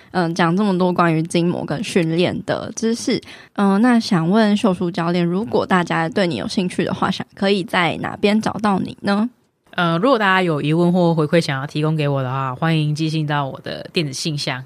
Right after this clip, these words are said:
Speaker 2: 或者是到维之教育的I G，或是我们的 Facebook。那如果你对身体健康的知识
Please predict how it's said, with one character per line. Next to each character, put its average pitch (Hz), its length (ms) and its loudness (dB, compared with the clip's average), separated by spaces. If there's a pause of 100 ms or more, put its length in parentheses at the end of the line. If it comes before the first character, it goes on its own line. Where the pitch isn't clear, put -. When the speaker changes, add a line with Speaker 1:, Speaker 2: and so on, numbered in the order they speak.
(120)
Speaker 2:
或 185 120 -2
者 175 80 0
是 180 160 -2
到 160 360 2
维 151 160 0
之 185 100 -4
教 202 180 2
育 196 80 4
的 175 80 2
I 156 200 -2
G， 160 320 -4 (480)
或 175 120 0
是 160 280 0
我 147 40 0
们 135 140 -4
的 131 160 -6
Facebook。 - 480 -4 (480)
那 233 140 4
如 214 100 6
果 202 120 6
你 160 120 2
对 175 240 4
身 190 160 0
体 156 320 -4 (140)
健 196 160 0
康 170 240 0
的 156 100 0
知 151 160 -2
识 151 320 -2